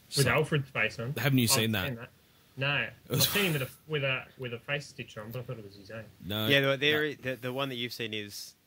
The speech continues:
Speaker 3: that
Speaker 2: Yeah,
Speaker 3: he
Speaker 2: that's
Speaker 3: gets his own face back and attempts to staple it to his head.
Speaker 2: Yeah.
Speaker 1: Yeah, I've seen
Speaker 2: The
Speaker 1: that
Speaker 2: other
Speaker 1: one.
Speaker 2: one is he kills Alfred, skins
Speaker 1: Oh,
Speaker 2: his
Speaker 1: shit.
Speaker 2: face, and pretends to be Alfred.
Speaker 1: <laughs>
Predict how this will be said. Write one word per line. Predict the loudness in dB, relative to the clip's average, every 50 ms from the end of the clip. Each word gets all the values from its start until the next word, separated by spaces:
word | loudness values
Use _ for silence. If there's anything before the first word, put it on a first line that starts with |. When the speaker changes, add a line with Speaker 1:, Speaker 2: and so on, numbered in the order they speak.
| _ _ _ -6
Speaker 3:
that | -4 -4 -2
Speaker 2:
Yeah, | -2
Speaker 3:
he | 0 0
Speaker 2:
that's | 2 0
Speaker 3:
gets | 0 -2
his | -2 -4
own | -4 -4 -2
face | -2 -2 -2 -2 -2 -2
back | -2 -2 -2 -2
and | -6 -10
attempts | -8 -8 -8 -10 -10 -12
to | -12
staple | -12 -10 -6 -6 -6 -6 -6 -8 -14
it | -14 -14
to | -14 -14
his | -14 -12
head. | -8 -6 -6 -6 -6 -8 _ -10
Speaker 2:
Yeah. | -8 -6 -6 -6 -8 -12 _ -6
Speaker 1:
Yeah, | -4 -2 -2 -2 -4
I've | -6 -6
seen | -6 -6 -4 -2
Speaker 2:
The | -2
Speaker 1:
that | -2
Speaker 2:
other | 0 0 -2
Speaker 1:
one. | -2 0 0 0
Speaker 2:
one |
is | -2 -2 -2 -4
he | -4 -4 -6
kills | -6 -6 -4 -4 -2 -2 -2
Alfred, | -2 -2 -4 -4 -6 -6 -8 -8 -10 -12 -18 -20 _ _ _ _ -8
skins | -6 -4 -4 -2 -2 -2 0 0 0 0
Speaker 1:
Oh, | 0
Speaker 2:
his | 0 0
Speaker 1:
shit. | 0 0
Speaker 2:
face, | 0 -2 -2 -4 -4 -4 -6 -6 -8 -12 _ _ _ _ _ _ _ _ _ _ _ _ _ _
and | -8 -6 -6 -6 -6
pretends | -4 -4 -4 -2 -2 -2
to | -4 -4
be | -4 -4
Alfred. | -4 -4 -4 -4 -4 -6 -6 -10 -14 -16 -20 _ _ _ _ _ _ _ _ _ _ _ _ _ _ -14
Speaker 1:
<laughs> | -6 -2